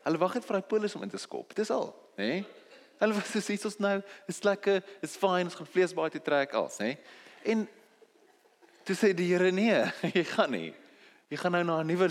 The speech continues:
plek toe wat jy nie ken nie en niemand gaan jou ken nie. Kom ons doen dit." En ook Jesus in die evangelies, né, Matteus vier.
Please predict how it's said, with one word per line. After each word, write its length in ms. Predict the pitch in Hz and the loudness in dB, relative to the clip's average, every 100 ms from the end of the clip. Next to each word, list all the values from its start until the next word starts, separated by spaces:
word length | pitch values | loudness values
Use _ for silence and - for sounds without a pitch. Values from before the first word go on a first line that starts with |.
| - | 0
plek 240 | - 147 - | 2 2 2
toe 120 | 143 | 0
wat 180 | 131 131 | 0 0
jy 60 | |
nie 120 | 135 131 | -2 0
ken 220 | 117 85 | 0 0
nie 180 | 69 76 | -2 -4
en 60 | |
niemand 280 | 110 117 110 | -2 -2 -4
gaan 120 | 107 | -6
jou 160 | 85 78 | -6 -6
ken 220 | - 60 | -6 -10
nie. 120 | 62 | -10
Kom 160 | - 107 | -10 -10
ons 100 | 92 | -10
doen 160 | 76 | -14
dit." 360 | 65 - - - _ _ _ _ _ - - - - | -14 -16 -16 -20 _ _ _ _ _ -20 -20 -20 -8
En 180 | - 185 226 | -2 0 0
ook 180 | 226 - - - _ _ _ _ _ _ - | -2 -6 -20 -20 _ _ _ _ _ _ -2
Jesus 580 | 160 208 - 64 - | 0 2 0 -4 -6
in 100 | 90 | -6
die 120 | 139 151 | 0 0
evangelies, 600 | 156 - 220 127 - - | -2 -4 -2 -2 -4 -8
né, 100 | 92 | -8
Matteus 380 | 113 123 180 175 | -6 -4 -2 -2
vier. 400 | - 135 80 80 | -2 -2 -2 -6